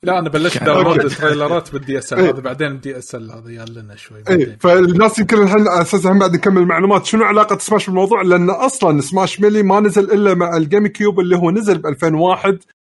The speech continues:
Speaker 3: شهر ب-، آه، شي على آخر شهر، آه، آه، أواخر سنة ألفين واحد مع الإكس بوكس، the
Speaker 1: لحظة،
Speaker 3: original
Speaker 1: قبل، قبل.
Speaker 3: إكس بوكس.
Speaker 1: قبل. الجيم كيوب لما نزل، لما شفت لويجي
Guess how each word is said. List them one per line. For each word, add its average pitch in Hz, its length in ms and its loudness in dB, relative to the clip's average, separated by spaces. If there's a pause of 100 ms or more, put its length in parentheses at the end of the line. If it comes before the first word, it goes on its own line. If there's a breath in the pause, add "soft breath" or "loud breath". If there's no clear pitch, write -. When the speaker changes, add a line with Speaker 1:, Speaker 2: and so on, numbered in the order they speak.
(140)
Speaker 3:
شهر 135 560 0
ب-، 135 120 -10
آه، 147 320 -4 (160)
شي 170 220 -4
على 151 260 0
آخر 160 200 -2
شهر، 147 420 -2
آه، 120 500 -4 (140)
آه، 139 460 -4
أواخر 170 280 0
سنة 147 260 -4
ألفين 147 220 -4
واحد 196 420 0 (480 loud breath)
مع 240 440 2 (300)
الإكس 160 420 0
بوكس، - 340 -4
the - 80 -18
Speaker 1:
لحظة، 160 380 2
Speaker 3:
original 165 140 -2
Speaker 1:
قبل، 190 360 0
قبل. 139 120 -6
Speaker 3:
إكس - 160 -4
بوكس. - 420 -14 (120)
Speaker 1:
قبل. 143 300 -12 (540 soft breath)
الجيم 135 280 -12
كيوب 220 240 -8
لما 147 220 -6
نزل، 165 360 -6
لما 127 200 -12
شفت 185 340 -12
لويجي 131 760 -12